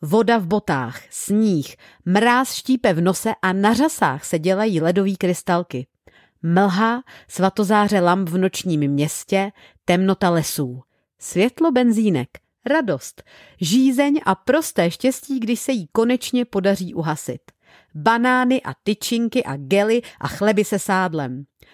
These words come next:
Záda bolaví od batohu, uši bolaví od sluchátek. Srdce šťastný,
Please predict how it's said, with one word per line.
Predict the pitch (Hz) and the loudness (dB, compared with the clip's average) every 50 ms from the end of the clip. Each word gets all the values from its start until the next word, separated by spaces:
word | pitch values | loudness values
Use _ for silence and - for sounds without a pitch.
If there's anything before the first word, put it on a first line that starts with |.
| _ _ - | _ _ -6
Záda | 156 160 208 202 202 208 190 208 220 214 | -2 2 2 4 4 2 2 2 0 2
bolaví | 196 180 185 180 170 160 139 123 - | 2 2 2 2 2 0 -2 -6 -6
od | 165 170 156 | -4 -4 0
batohu, | 151 208 208 - - 277 277 285 311 320 320 - - - _ _ _ _ _ | 0 0 0 2 2 2 2 2 0 -2 -4 -6 -12 -18 _ _ _ _ _
uši | - 302 311 - - - - 311 311 | 0 0 0 0 0 0 0 0 0
bolaví | 262 220 185 202 220 226 240 220 247 247 - | 0 0 0 2 2 2 2 0 -2 -2 -4
od | 190 175 - | -6 -6 -4
sluchátek. | - 185 180 - - 160 151 147 139 - 143 143 147 - - _ _ _ _ _ | -2 -2 -2 -2 -2 -2 -2 -4 -4 -4 -6 -6 -6 -10 -16 _ _ _ _ _
Srdce | - - - 196 - - 202 | -6 -4 -4 -4 -2 -2 -4
šťastný, | 180 - - 175 151 - - - 139 131 127 127 | -4 -2 -4 -4 -4 -6 -6 -8 -6 -6 -6 -8